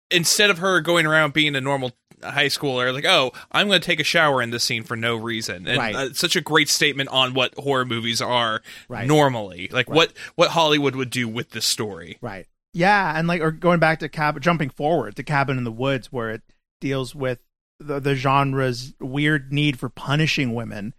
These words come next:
Speaker 2: Yeah.
Speaker 3: for owning their sexuality or being playful with that sexuality or
Speaker 2: Right.
Speaker 3: ex-, trying it out. And, you know, uh, dumbing characters down again.
Speaker 2: Right.
Speaker 3: Uh, I freaking love the rules scene.
Speaker 2: Yes.
Speaker 3: I love it every time, and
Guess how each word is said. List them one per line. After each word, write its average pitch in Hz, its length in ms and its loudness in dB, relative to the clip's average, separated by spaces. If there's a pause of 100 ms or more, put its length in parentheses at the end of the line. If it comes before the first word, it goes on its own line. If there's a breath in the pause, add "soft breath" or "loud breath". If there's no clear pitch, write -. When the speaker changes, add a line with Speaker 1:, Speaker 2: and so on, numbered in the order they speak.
(100)
Speaker 2:
Yeah. 104 320 -10
Speaker 3:
for 139 200 0
owning 127 300 -2
their 120 140 -4
sexuality 113 920 -4
or 117 160 -4
being 123 240 -6
playful 123 520 -8
with 117 160 -8
that 107 180 -8
sexuality 107 840 -10
or 107 120 -8
Speaker 2:
Right. 98 320 -14
Speaker 3:
ex-, - 160 -18
trying 131 340 -10
it 127 80 -6
out. 135 420 -2
And, 135 540 -14 (160)
you 147 140 -4
know, 123 340 -6
uh, 143 140 -8 (320)
dumbing 143 240 0
characters 131 360 -6
down 110 220 -6
again. 101 300 -12 (160)
Speaker 2:
Right. 101 260 -12 (100)
Speaker 3:
Uh, 139 180 0 (200)
I 240 180 0
freaking 196 560 0
love 151 220 4
the 139 100 -2
rules 127 380 -4
scene. 151 500 -4
Speaker 2:
Yes. - 420 -6 (220)
Speaker 3:
I 165 100 2
love 185 200 4
it 196 80 4
every 170 200 2
time, 143 440 -2 (100)
and 131 420 -4